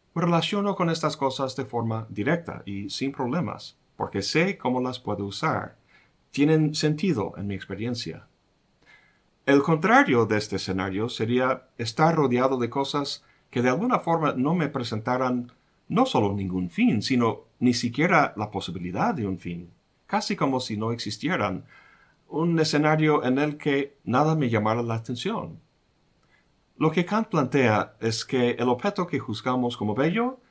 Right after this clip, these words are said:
tiene que encontrarse en medio de esos dos extremos. O sea, el objeto tiene que llamarnos la atención, tiene que tener algo que nos lleve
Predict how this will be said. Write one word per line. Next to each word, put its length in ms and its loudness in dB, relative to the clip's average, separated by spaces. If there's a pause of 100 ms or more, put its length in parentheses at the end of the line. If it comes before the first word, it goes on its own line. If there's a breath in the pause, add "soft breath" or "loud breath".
(200 soft breath)
tiene 280 2
que 100 -2
encontrarse 720 0
en 200 -2
medio 480 2
de 80 -4
esos 180 -6
dos 220 -6
extremos. 640 -10 (380)
O 80 -6
sea, 360 2 (360 loud breath)
el 100 0
objeto 440 0
tiene 400 0
que 140 -2
llamarnos 680 4
la 80 -4
atención, 640 -4 (180)
tiene 280 2
que 100 0
tener 380 0
algo 340 2
que 100 -2
nos 240 -2
lleve 460 2